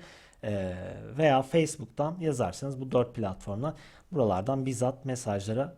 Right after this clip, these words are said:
dönüş yapıyor oluyorum. Şimdi bunun dışında hazırladığım <clears throat> yeni kurslar var. Kurumsal eğitimlerde anlattığım mikroservisi bir türlü henüz Udemy tarafına çekme fırsatım olmadı.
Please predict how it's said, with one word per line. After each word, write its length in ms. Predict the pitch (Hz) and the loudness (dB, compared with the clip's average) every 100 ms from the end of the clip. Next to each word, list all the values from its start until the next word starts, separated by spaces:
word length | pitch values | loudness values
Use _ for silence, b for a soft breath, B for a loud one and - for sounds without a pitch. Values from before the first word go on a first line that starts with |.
| - | -2
dönüş 280 | 113 - | -2 -4
yapıyor 340 | 95 - 131 147 - _ _ _ | -8 -2 -2 -2 -8 _ _ _
oluyorum. 340 | - 127 95 - - B B B B | 2 2 2 -4 -18 B B B B
Şimdi 260 | - 262 170 | -4 0 2
bunun 220 | 208 262 | 2 4
dışında 360 | 220 - 196 190 | 2 0 -2 0
hazırladığım 640 | 180 170 160 165 175 190 - - 175 | 0 0 4 6 6 0 -4 -8 -4
<clears throat> 280 | 170 151 | 0 2
yeni 240 | 123 156 170 | 2 2 2
kurslar 380 | 170 151 180 143 | 0 2 4 4
var. 200 | 143 - | 2 -2
Kurumsal 380 | 160 156 175 | -4 0 2
eğitimlerde 460 | 165 165 165 160 151 | 2 0 2 4 4
anlattığım 420 | 151 147 147 151 | 4 2 0 0
mikroservisi 760 | 143 - 151 - 139 135 - 160 | -2 0 -2 4 4 4 -2 -6
bir 120 | 190 | -6
türlü 200 | - 147 | -2 0
henüz 240 | 139 135 127 | 0 0 0
Udemy 260 | 131 139 | 0 0
tarafına 360 | 139 135 135 131 | 0 -2 -4 -6
çekme 320 | - 139 139 | -6 -6 -6
fırsatım 460 | 135 135 135 139 139 | -6 -6 -6 -2 0
olmadı. 320 | 123 107 | 0 -2